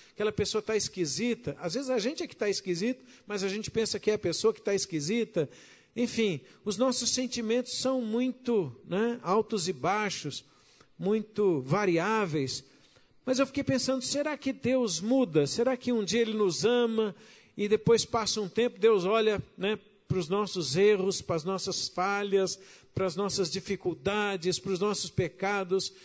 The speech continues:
e aí ele fala, "Olha, te amei muito, mas já não te amo mais." Como é que é isso do ponto de vista de Deus? Então, se a gente fosse perguntar, "Deus, você faria a mesma coisa? Será que o seu amor, seu sentimento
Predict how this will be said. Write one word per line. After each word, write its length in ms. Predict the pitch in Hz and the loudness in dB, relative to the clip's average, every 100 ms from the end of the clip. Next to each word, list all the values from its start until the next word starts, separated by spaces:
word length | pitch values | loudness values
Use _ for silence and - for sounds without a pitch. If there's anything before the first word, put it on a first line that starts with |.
| - - | -18 -4
e 60 | |
aí 60 | 190 | 0
ele 100 | 202 | 0
fala, 280 | - 180 175 | 0 0 0
"Olha, 260 | 214 202 | 2 0
te 160 | 190 202 | 0 -2
amei 260 | 190 220 240 | 0 0 2
muito, 360 | 208 254 247 | 4 2 2
mas 300 | 220 240 226 | 0 2 2
já 320 | 170 165 214 226 | -2 -2 -4 -2
não 420 | 202 226 294 311 | 0 0 0 -2
te 180 | - 226 | -2 0
amo 240 | 240 220 | 0 0
mais." 380 | 190 196 180 - - - - | 0 0 0 -6 -16 -20 -4
Como 200 | 294 320 | -2 0
é 80 | |
que 100 | 277 | 2
é 80 | 254 | 2
isso 420 | 226 240 - 240 - - - | 4 2 2 0 -2 -10 -14
do 100 | 190 | -12
ponto 260 | - 233 226 | 0 2 2
de 80 | 196 | 0
vista 320 | 226 214 220 | 0 0 2
de 120 | 208 | 2
Deus? 400 | 165 170 147 127 | 2 4 4 0
Então, 360 | 190 226 240 240 - - | -2 4 4 2 -8 -6
se 100 | - | 0
a 40 | |
gente 220 | 214 240 - | 2 0 2
fosse 240 | 240 - | 2 4
perguntar, 560 | 240 240 226 202 208 190 | 4 4 4 2 0 2
"Deus, 580 | 254 247 120 - - - - - - - | 6 6 4 0 -2 -6 -16 -20 -20 -2
você 380 | 226 220 - | 0 2 2
faria 640 | 254 254 226 226 247 233 185 - | 2 0 2 4 6 6 4 -2
a 140 | 202 | -2
mesma 760 | 190 185 247 285 233 180 202 175 | -2 0 2 2 2 0 -2 -2
coisa? 600 | - 233 247 185 131 151 | 4 8 10 8 4 0
Será 360 | - 226 247 | 2 2 2
que 300 | 240 226 220 | 0 -2 0
o 80 | 202 | 2
seu 420 | - 214 208 185 | 2 4 4 4
amor, 420 | 175 170 196 220 | 2 2 4 6
seu 140 | - 196 | 4 0
sentimento 580 | - 202 180 190 208 | 0 -2 -2 -2 -4